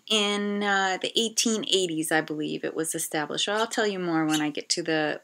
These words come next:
website for Glengyle Distillery. The, and Glengyle ended up getting sold off, and it went silent, as they say, for a while, which I'm gonna tell you the history of that. Um, but it ended up back in the Mitchell family,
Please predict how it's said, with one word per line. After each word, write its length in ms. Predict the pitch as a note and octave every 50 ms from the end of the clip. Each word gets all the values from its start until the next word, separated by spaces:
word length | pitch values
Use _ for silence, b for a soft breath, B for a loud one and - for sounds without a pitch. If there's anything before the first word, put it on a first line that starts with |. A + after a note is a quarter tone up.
| _ - -
website 580 | D#3 E3 F3+ F3 E3 - - - A#3 B3+ - -
for 120 | - F#3
Glengyle 520 | F3+ F3 - F3 E3 D#3+ D#3 D#3 D3+ D3+
Distillery. 680 | C#3+ - - - - F3 D#3+ D3 - - - C#3+ D3 - _ _
The, 360 | - B3+ C#4 C#4 C#4 C4+ - -
and 300 | - C4 C#4 C4+ C4+ B3+
Glengyle 560 | - D#4 F#4 G#4 G#4 G4 E4+ D#4+ D4+ C#4+ B3+ - -
ended 220 | C4 B3+ B3 B3 A#3+
up 160 | A#3+ A#3+ -
getting 200 | A#3+ A3+ A3 G#3+
sold 380 | G#3+ - - G#3+ G#3 G3+ G3
off, 400 | G#3 G3 G3 G3 G3 G3 F#3+ - - -
and 400 | F#3+ F#3+ F#3 F#3 F#3 F3+ F#3 -
it 220 | F3+ E3+ - -
went 500 | D#3 F3 F#3 F3+ F3+ - - - - - B B B B B B B B B B B B
silent, 640 | - - - C4+ C4 C4 C4 B3+ B3+ C4 C4 B3 -
as 260 | - A#3+ A#3+ A3+ -
they 140 | - A3+ A3+
say, 380 | A3 - - A3+ A3 G#3+ G#3
for 220 | G#3 - - G#3 G3
a 100 | F#3+ F#3+
while, 320 | F#3+ F#3 F3+ F3+ F3 F3
which 160 | F3 F3+ -
I'm 80 | G3+ F#3
gonna 160 | F#3 F#3 F3+
tell 220 | F3+ - - F#3 F3+
you 160 | F3+ F3 F3
the 80 | F3+
history 340 | E3 F3 F3 - - - E3+
of 80 | E3+ E3+
that. 280 | E3+ E3 E3 E3 - B B B B B B B B
Um, 200 | - G3+ G3+ G#3
but 100 | G#3 B3
it 160 | C#4 C4+ C#4 -
ended 260 | E4 F4+ G4 G4 F#4 E4+
up 140 | C#4+ A#3 - -
back 340 | A3 G#3 G#3 G#3 G#3 - - -
in 300 | G3+ G#3 G3+ G3 G3 F3+
the 100 | F#3+ F3+
Mitchell 320 | F#3 F3 E3+ - - F3
family, 640 | - - D4 F#4 F4 D#4+ C#4+ A#3+ G#3+ G3+ F#3+ F#3+ G3